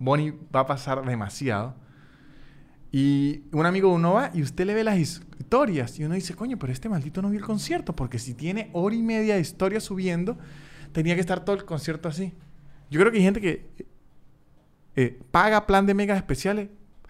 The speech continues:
para grabar las cosas. Y yo considero que uno tiene que de verdad, eh,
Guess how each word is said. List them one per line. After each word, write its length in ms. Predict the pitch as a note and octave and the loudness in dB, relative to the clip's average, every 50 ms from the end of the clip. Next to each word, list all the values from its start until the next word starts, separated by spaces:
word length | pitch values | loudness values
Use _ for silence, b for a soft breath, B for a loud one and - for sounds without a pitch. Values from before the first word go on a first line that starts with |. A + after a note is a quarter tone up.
| - - - - - - - - - - _ - - - - - - _ - - | -20 -20 -20 -20 -20 -20 -20 -20 -20 -20 _ -20 -20 -20 -20 -20 -20 _ -8 2
para 220 | - D3 C3+ B2+ A#2+ | 4 4 6 6 6
grabar 240 | A#2+ A#2 A#2+ B2 | 6 6 4 4
las 100 | C3 C#3 | 2 0
cosas. 300 | C3 D3 B2 - - G#2 | -2 -2 -4 -2 -4 -6
Y 80 | G#2 G#2+ | -6 -4
yo 160 | B2+ D3 D3 | -4 -4 -4
considero 760 | - E3+ E3+ D#3+ - - D#3 D3 C#3+ C#3 C3 B2+ B2+ B2+ B2+ | -4 -6 -6 -6 -6 -4 -2 -2 0 0 0 0 0 -2 -4
que 220 | - A#2+ G#2 G2+ - | -4 -6 -6 -6 -4
uno 240 | - C3 C#3+ D3 D3 | -4 -4 -2 -4 -6
tiene 280 | D3 D3+ D3+ D3 C#3+ C3+ | -8 -10 -10 -10 -8 -6
que 80 | C#3 | -6
de 140 | C3 C3 B2 | -4 -4 -2
verdad, 420 | A#2+ A#2 A2+ G#2 G2+ G2+ G2+ G#2+ - b b b b b b b b b b b b b b b b _ _ - - | -2 -2 -2 -4 -4 -6 -6 -8 -12 b b b b b b b b b b b b b b b b _ _ -8 -4
eh, 460 | G#2+ G#2 G#2 G2+ G2 F#2+ F#2 G2 | -2 0 0 0 0 0 -2 -4